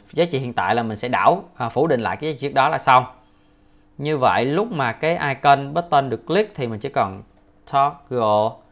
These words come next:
show password. Đấy, ngon lành rồi đó, bắt đầu thấy vô vô rồi đó. Rồi, bây giờ nhiệm vụ của mình là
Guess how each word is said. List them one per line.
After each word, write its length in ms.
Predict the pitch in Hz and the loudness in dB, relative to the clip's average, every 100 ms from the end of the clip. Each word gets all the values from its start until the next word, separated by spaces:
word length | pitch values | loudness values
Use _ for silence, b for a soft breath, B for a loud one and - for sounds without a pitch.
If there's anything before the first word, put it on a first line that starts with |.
| _ _ | _ _
show 280 | - 123 110 | -12 -8 -4
password. 420 | 117 120 - 101 - _ _ | -4 -4 -6 -8 -10 _ _
Đấy, 760 | - 95 95 104 117 131 131 - | -14 -10 -6 -4 -2 0 -2 -4
ngon 220 | 113 107 | -6 -4
lành 160 | 110 101 | -2 0
rồi 100 | 104 | 2
đó, 280 | 113 143 - - | 6 6 4 -12
bắt 160 | 110 123 | -10 -6
đầu 140 | 110 | -4
thấy 220 | 110 131 | -4 -2
vô 60 | 127 | 0
vô 180 | 117 117 | 2 4
rồi 120 | 113 | 4
đó. 180 | 107 135 - B B B B B | 6 4 2 B B B B B
Rồi, 280 | 123 135 123 98 - _ _ _ _ _ _ _ _ - _ - | 8 8 8 4 -14 _ _ _ _ _ _ _ _ -20 _ 0
bây 200 | 151 147 | 2 6
giờ 380 | 151 135 117 101 | 10 10 10 4
nhiệm 160 | 123 | -2
vụ 140 | 120 117 | 2 2
của 140 | 143 | 2
mình 300 | 156 139 117 | 2 2 2
là 580 | 110 110 107 101 95 92 | 0 4 4 4 2 -4